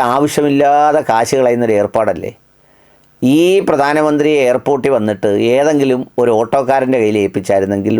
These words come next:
ഒരു സുരക്ഷാ വീഴ്ചയും ഇല്ലാതെ ആരും അറിയാതെ നിയമസഭയ്ക്കകത്ത് സുഖമായി കൊണ്ടെത്തിച്ചേനെ." സംഗതി നടക്കാത്ത കാര്യമാണെങ്കിലും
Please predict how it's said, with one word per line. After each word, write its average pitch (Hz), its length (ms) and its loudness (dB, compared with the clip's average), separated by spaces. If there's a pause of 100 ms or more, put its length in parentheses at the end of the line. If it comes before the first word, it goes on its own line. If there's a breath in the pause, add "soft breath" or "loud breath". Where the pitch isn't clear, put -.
ഒരു 135 220 2
സുരക്ഷാ 123 420 -2
വീഴ്ചയും 123 420 0
ഇല്ലാതെ 90 340 0 (560 soft breath)
ആരും 160 480 0
അറിയാതെ 101 440 0 (580 soft breath)
നിയമസഭയ്ക്കകത്ത് 110 880 -2 (280)
സുഖമായി 113 560 0
കൊണ്ടെത്തിച്ചേനെ." 95 640 -6 (2750 loud breath)
സംഗതി 143 420 0 (680 loud breath)
നടക്കാത്ത 131 420 -2 (120)
കാര്യമാണെങ്കിലും 123 720 0